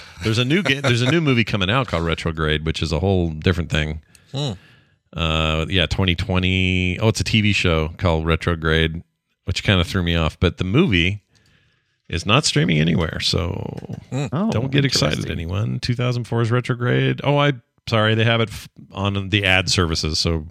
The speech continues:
Speaker 1: Roku, Tubo, Tubo,
Speaker 3: Yes!
Speaker 1: Tubi, Pluto,
Speaker 3: Tubi!
Speaker 1: Freevee.
Speaker 3: Not
Speaker 1: They all have
Speaker 3: Tubo.
Speaker 1: it.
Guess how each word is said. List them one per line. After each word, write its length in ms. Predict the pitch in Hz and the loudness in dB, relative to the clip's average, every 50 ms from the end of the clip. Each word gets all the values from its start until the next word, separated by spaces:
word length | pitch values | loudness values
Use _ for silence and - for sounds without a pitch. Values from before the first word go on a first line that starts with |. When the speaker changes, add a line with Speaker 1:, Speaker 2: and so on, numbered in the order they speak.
| - | -4
Speaker 1:
Roku, 380 | - 87 85 87 - - 82 80 | 0 2 4 4 4 2 0 0
Tubo, 380 | - - 90 82 69 76 80 - - - | 0 0 -2 -2 -2 -2 -4 -4 -6 -8
Tubo, 420 | - - 85 73 73 76 76 73 | -6 -4 -4 -2 -2 -2 -2 -2
Speaker 3:
Yes! 240 | 78 98 104 - - | 0 2 2 2 2
Speaker 1:
Tubi, 520 | 80 78 78 - - - - - - - - | 0 0 -4 -6 -10 -16 -20 -20 -20 -4 0
Pluto, 240 | - 101 90 80 80 | 2 2 2 2 2
Speaker 3:
Tubi! 960 | 78 262 262 254 269 254 233 220 202 190 185 180 180 175 170 170 170 165 160 | 2 2 2 4 2 2 2 0 -2 -2 -4 -4 -4 -6 -6 -6 -6 -6 -6
Speaker 1:
Freevee. 560 | 151 135 101 92 95 85 87 82 80 78 80 82 | -4 -2 -2 0 0 0 0 0 -2 -4 -4 -2
Speaker 3:
Not 60 | - 95 | 0 0
Speaker 1:
They 80 | 95 | 2
all 60 | 87 - | 2 2
have 100 | 117 104 | 2 2
Speaker 3:
Tubo. 240 | - 92 78 80 104 | 4 2 4 2 2
Speaker 1:
it. 120 | 110 - | 0 -4